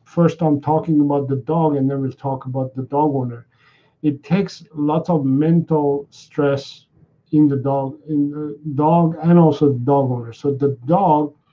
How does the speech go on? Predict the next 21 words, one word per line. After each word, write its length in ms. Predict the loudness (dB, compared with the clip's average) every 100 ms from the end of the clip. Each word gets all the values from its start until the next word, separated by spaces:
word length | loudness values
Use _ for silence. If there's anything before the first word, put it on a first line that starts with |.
| _ _ _ _ _ -2
is 180 | 0 0
always 840 | 0 2 4 4 4 6 6 2
in 260 | -2 2 4
that 340 | 4 2 -2 -6 _ _ _ _ _ _ -20 _
stress 600 | -20 -2 2 2 2 -2
mode, 400 | -2 -2 -6 -8
is 220 | -10 -10 -2
always 420 | 2 2 2 2
in 140 | 2
that 280 | 2 -2 -6 -6
anxious 600 | -6 -6 -4 -4 -4 -6
mode 320 | -6 -6 -10 _ _ _ _ 0
mentally. 640 | 2 4 2 -4 -6 -12 _ _ _ _
Therefore, 400 | -2 0 2 0
they 160 | 0 -4
can't 380 | -2 0 0 -2
relax. 580 | -2 -2 -4 -6 -10 -6
Therefore, 520 | -4 -2 -2 -4 -2
they 180 | -4 -4
can't 440 | -2 0 0 -2 -4
enjoy 960 | 0 0 2 4 4 4 2 -2 -4